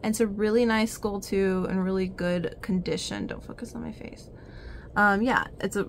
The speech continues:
nice skull in good, in a good condition. There are some little breaks here, like there's some things that are loose that if I press too hard will probably break off, but for the most part this is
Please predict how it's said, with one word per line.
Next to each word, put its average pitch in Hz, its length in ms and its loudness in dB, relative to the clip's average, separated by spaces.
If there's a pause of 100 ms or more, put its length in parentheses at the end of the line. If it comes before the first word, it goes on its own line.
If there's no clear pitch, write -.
nice 220 260 2
skull 190 260 -2
in 175 120 0
good, - 320 -4
in 190 80 2
a 180 60 2
good 170 300 2
condition. 170 420 4
There 202 180 4
are 220 180 8
some 233 220 2
little 208 240 4
breaks 180 520 2
here, 185 200 2
like 175 180 0
there's 190 180 -2
some 196 180 -2
things 185 200 -2
that 190 80 -2
are 180 120 2
loose 185 680 0 (560)
that 240 160 6 (100)
if 247 180 4
I 247 140 8
press 247 340 2
too 262 180 2
hard 240 260 6
will 214 100 2
probably 214 320 2
break 190 340 -2
off, 240 340 6
but - 180 2
for - 80 -4
the 214 60 4
most 240 220 2
part 269 180 0
this 226 200 0
is 214 220 -4